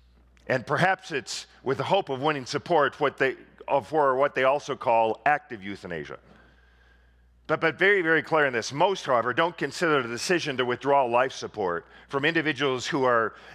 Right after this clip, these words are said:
dying and who can no longer sustain their own life apart from artificial means to be a form of euthanasia. Because the key distinction is the difference between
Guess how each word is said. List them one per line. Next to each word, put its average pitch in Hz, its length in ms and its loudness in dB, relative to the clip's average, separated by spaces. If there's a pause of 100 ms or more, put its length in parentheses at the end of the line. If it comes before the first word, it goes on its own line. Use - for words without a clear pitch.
dying 147 340 0
and 131 80 -12
who 120 60 -14
can 123 120 -12
no 139 140 2
longer 135 280 -2
sustain 143 420 -4
their 131 120 2
own 147 160 2
life 107 220 2
apart 131 320 -2
from 123 140 -8
artificial 131 500 -2
means 123 360 -8 (680)
to 160 80 -4
be 147 160 2
a 135 60 0
form 147 260 0
of 120 80 -8
euthanasia. 110 560 -6 (1120)
Because 151 260 -2
the 143 80 -4
key 247 300 -4
distinction 123 760 -4 (380)
is 143 140 0
the 160 60 0
difference 190 420 0
between 123 560 -4